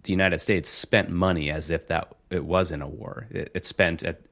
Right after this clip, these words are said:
adjusted for inflation into today's dollars, roughly three hundred billion dollars in ten years on Apollo. You know, that's a very, very rapid amount of money to spend. And then it rapidly dra-,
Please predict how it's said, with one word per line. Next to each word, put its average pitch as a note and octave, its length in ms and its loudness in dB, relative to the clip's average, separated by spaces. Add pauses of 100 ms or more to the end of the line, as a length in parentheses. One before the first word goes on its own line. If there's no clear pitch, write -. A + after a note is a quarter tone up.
(180)
adjusted F2+ 420 0
for D#2+ 140 -4
inflation F2+ 480 0
into D#2 200 -6
today's D#2 400 -4
dollars, E2+ 520 0 (500)
roughly A#2+ 500 2
three G#2 280 0
hundred F2 280 0
billion D#2 260 0
dollars D#2 480 0
in D#2 380 -6 (260)
ten E2 240 -6
years - 360 -10 (600)
on D#2 120 -4
Apollo. - 500 -8 (720)
You D#2 60 -8
know, D2+ 60 -6
that's F2 220 2
a D#2 80 -2
very, G2 580 6
very E2+ 280 2
rapid D2 600 -2 (240)
amount D2+ 340 -6
of - 60 -8
money D2+ 280 -8
to - 100 -12
spend. - 420 -10 (380)
And E2 200 -6
then D#2+ 180 -2
it - 120 -6
rapidly D#2 520 0
dra-, D#2 280 -8